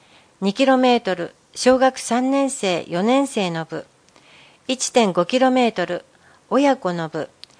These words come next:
小学一年生、二年生の部。ゲストランナーは平塚潤さん。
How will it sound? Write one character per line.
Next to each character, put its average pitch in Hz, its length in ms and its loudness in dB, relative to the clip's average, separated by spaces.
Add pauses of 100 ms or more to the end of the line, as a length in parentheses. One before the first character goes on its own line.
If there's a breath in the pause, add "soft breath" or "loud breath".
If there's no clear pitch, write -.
(160 loud breath)
小 233 240 0
学 220 400 0
一 202 260 -4
年 240 220 2
生、 190 360 -4
二 196 120 -2
年 262 260 2
生 180 240 -6
の 160 160 -8
部。 151 200 -12 (1160 soft breath)
ゲ 208 100 -2
ス 202 100 -8
ト 262 140 4
ラ 262 140 4
ン 247 100 2
ナ 202 180 0
ー - 20 0
は 175 200 0 (520 soft breath)
平 247 260 0
塚 262 300 -2
潤 233 240 0
さ 175 220 -4
ん。 175 80 -12